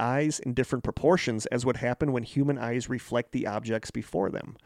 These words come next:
Tonsman said he believes the reflection transmitted by the eyes of the Virgin of Guadalupe is the scene on December ninth, fifteen thirty-one, during which Juan Diego showed his tilma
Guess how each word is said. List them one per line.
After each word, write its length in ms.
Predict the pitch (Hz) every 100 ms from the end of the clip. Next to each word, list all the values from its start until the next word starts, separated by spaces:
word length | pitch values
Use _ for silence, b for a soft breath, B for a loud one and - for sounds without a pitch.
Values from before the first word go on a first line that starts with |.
| b b b b b b b -
Tonsman 400 | 139 185 202 165
said 200 | - 143
he 80 | 151
believes 360 | 131 135 147
the 80 | 143
reflection 580 | 127 110 131 143 - 160
transmitted 560 | - 131 139 139 147
by 160 | 127 120
the 160 | 127 113
eyes 300 | 117 135 131
of 80 |
the 80 | 113
Virgin 340 | 113 123 131 131
of 100 | 135
Guadalupe 680 | 113 117 110 170 151 151
is 100 | -
the 160 | 127 120
scene 340 | - 139 143
on 120 | 139 120
December 420 | 117 127 131 131
ninth, 340 | 113 120 117
fifteen 440 | - 127 - 139 123
thirty-one, 560 | 123 113 117 156 165
during 280 | 147 127 123
which 220 | 117 -
Juan 240 | 110 113 123
Diego 400 | 123 120 127 120
showed 380 | - 127 160
his 160 | 127 107
tilma 420 | - 190 120 104